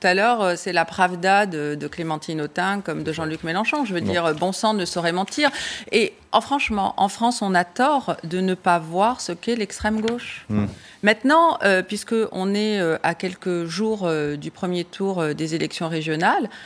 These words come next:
Speaker 1: je voudrais savoir, euh, si toutes les belles âmes qui se sont émues, euh, des propos de monsieur Mélenchon vont faire en sorte qu'elle ne s'allie pas à la France insoumise et à ses amis,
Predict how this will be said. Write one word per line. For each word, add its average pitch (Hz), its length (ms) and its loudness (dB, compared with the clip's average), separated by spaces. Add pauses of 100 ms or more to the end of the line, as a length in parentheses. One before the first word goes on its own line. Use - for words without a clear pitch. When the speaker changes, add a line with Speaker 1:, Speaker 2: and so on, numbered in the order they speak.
(140)
Speaker 1:
je - 120 -2
voudrais 202 280 2
savoir, 220 500 2
euh, 165 100 0
si 185 180 -6
toutes - 200 -10
les 240 100 0
belles 185 320 -2
âmes 196 300 2
qui - 120 -12
se - 140 -10
sont 180 180 -6
émues, 190 420 0
euh, 160 60 0
des 160 120 -4
propos 175 340 -4
de 180 60 0
monsieur 165 280 -4
Mélenchon 165 580 -2 (340)
vont 190 140 0
faire 202 220 0
en 185 100 2
sorte 226 280 -2
qu'elle 196 140 -2
ne 180 80 -2
s'allie 180 320 -2
pas 202 200 2
à 196 60 4
la 175 100 2
France - 280 -8
insoumise 180 560 -4
et 160 100 0
à 156 80 -2
ses 160 240 -6
amis, 170 340 0